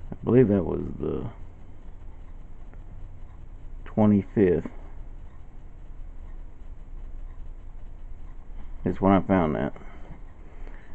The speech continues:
I haven't got around to. I sh-, I sh-, I should have been,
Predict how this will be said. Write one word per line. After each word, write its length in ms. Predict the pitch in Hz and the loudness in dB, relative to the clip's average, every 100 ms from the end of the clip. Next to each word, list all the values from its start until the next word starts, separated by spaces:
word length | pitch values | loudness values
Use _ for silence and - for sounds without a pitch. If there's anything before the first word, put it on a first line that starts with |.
| - - - 87 | -8 -6 -4 -4
I 80 | - | 2
haven't 880 | 85 87 85 78 101 90 113 101 82 | 4 6 4 4 0 4 6 6 6
got 180 | 98 95 | 8 8
around 460 | 80 98 98 90 | 8 6 6 4
to. 240 | 80 78 - - - - - - - - - - - - - - - - - - - - - | 4 4 2 -4 -10 -10 -8 -8 -8 -8 -6 -8 -10 -10 -12 -12 -12 -12 -12 -12 -12 -10 -2
I 140 | 85 | -2
sh-, 200 | - - | -2 -2
I 140 | 80 90 | 0 0
sh-, 80 | - - - - - - - | -2 -8 -8 -8 -8 -8 -4
I 100 | - | -4
should 260 | - 127 | 4 8
have 200 | 123 110 | 10 10
been, 340 | 101 104 98 | 10 10 8